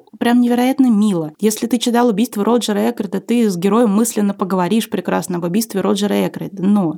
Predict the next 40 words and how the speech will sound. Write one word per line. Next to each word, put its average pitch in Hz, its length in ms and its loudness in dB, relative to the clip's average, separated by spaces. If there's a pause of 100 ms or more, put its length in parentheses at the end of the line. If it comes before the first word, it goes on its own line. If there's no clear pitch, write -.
как 185 120 -2
детектив 202 420 0
это 196 120 -2
вообще, 190 380 -2
это 185 420 -4
слабая, 220 480 2
не 180 120 -4
самостоятельная 196 560 -2
история, 294 360 0
которая 208 280 -2
прыгает 202 440 0
с - 60 -6
одного 220 300 2
романа 202 360 0
на 190 120 -2
другой. 220 340 2
И - 380 -16
ты 302 60 0
в - 20 -6
какой-то 302 200 2
момент 277 180 2
понимаешь, 285 320 2
что 233 120 -10
ты 254 80 -4
вообще 285 200 -2
читаешь 127 260 -4
не 120 120 0
детектив, 277 400 -4
ты 135 100 -2
читаешь, 269 440 -2
а, 214 200 0
чувака, 349 320 0
который 233 240 0
решил 240 220 0
с 302 60 0
тобой 226 240 0
обсудить 240 340 0
свои 233 260 0
любимые 220 440 2
книжки. - 400 -6